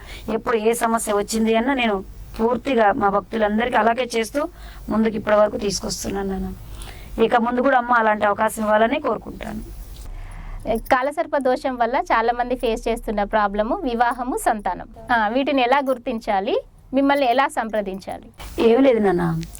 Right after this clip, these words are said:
Speaker 1: ఒకరికి సంబంధాలు వస్తాయి, పెళ్లి చూపులు జరుగుతాయి, వస్తారు, చక్కగా కాఫీలు, టీలు తాగుతారు, మిమ్మల్ని చూస్తారు, ఇష్టము, నచ్చుతుంది అమ్మాయి, కానీ ఇంటికి వెళ్ళాక చెప్తాము అంటారు.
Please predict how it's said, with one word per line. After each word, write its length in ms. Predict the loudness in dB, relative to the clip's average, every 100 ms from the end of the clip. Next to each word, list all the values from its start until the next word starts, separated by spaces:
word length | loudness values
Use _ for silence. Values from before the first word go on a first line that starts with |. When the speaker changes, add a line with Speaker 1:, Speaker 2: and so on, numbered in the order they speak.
| -2 2
Speaker 1:
ఒకరికి 240 | 2 2
సంబంధాలు 520 | 0 2 2 2 2
వస్తాయి, 300 | 0 -2 -4 -6 -18 -16 -16 -16 -12 -10 0
పెళ్లి 180 | 2 2
చూపులు 260 | 2 0
జరుగుతాయి, 480 | 2 2 2 0 -2 -6 -16 -16 -14 0
వస్తారు, 520 | 2 2 2 2 2
చక్కగా 440 | 0 0 0 0 0
కాఫీలు, 460 | 0 -2 -2 -6
టీలు 260 | -4 -2 -2
తాగుతారు, 520 | -2 -4 -4 -4 -6 -8 -12 -12 -8 0
మిమ్మల్ని 360 | 2 2 2 -2
చూస్తారు, 420 | 0 0 0 -4 -10 -8 -2
ఇష్టము, 420 | 0 2 0 -2 -10 -20 -18 -18 -16 -2
నచ్చుతుంది 460 | 0 0 2 4 4
అమ్మాయి, 280 | 2 -2 -6 -8 0
కానీ 220 | 2 4
ఇంటికి 360 | 2 0 -2 0
వెళ్ళాక 360 | 2 2 0
చెప్తాము 480 | -4 0 0 0 -2
అంటారు. 420 | -4 -4 -4 -6